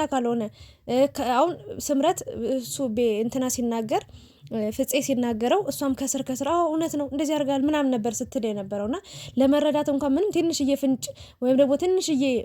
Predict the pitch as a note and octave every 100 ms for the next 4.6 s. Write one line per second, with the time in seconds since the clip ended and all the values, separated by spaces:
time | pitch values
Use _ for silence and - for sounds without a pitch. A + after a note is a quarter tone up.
0 | A3 B3 C4 B3+ A#3+ - B3 A#3 G#3+ A3+
1 | B3 A#3 A3+ B3+ C#4 - - - C4+ C4
2 | A3+ B3+ B3 A#3+ A#3 B3 A#3+ A#3+ C4+ B3+
3 | B3 C#4 D4+ D#4 F#4+ - - B3 C4 D#4+
4 | D#4 B3+ A3 A3+ A3